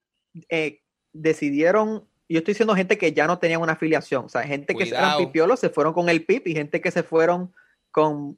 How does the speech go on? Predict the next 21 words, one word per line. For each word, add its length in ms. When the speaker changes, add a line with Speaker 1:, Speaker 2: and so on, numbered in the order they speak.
Speaker 1:
Movimiento 320
Ciudadana, 600
Movimiento 340
Victoria 240
Ciudadana, 380
estaban 420
con 140
ellos 220
desde 260
antes. 440
Pero 160
los 140
que 120
se 120
decidieron 640
esta 400
vez 300
era 340
que 360
muchos 640
hombres 840